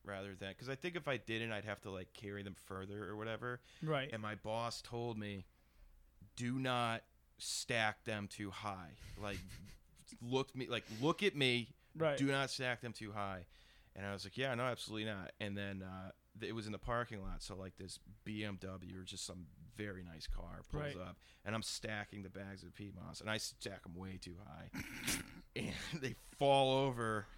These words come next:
Speaker 1: completely covering this, like, beautiful car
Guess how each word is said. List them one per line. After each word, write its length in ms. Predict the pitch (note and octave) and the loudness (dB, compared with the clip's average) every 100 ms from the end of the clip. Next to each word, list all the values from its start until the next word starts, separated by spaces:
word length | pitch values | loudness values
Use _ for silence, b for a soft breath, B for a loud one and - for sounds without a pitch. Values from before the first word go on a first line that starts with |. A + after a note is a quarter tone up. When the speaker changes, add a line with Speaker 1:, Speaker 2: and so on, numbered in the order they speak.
| b b - - | b b -20 -12
Speaker 1:
completely 720 | - A#2 - - C#3+ C#3 C3+ | -2 -2 -2 -2 2 2 0
covering 540 | A#2+ C3+ A#2 A2+ G#2 G2+ | 0 0 2 2 2 0
this, 200 | F#2+ - | -2 -2
like, 200 | G2+ F#2 | -2 -2
beautiful 440 | G#2+ G#2+ G#2 G2+ | 0 2 0 -4
car 600 | F#2 - G2+ G2 G2 F#2+ | -6 2 4 6 6 2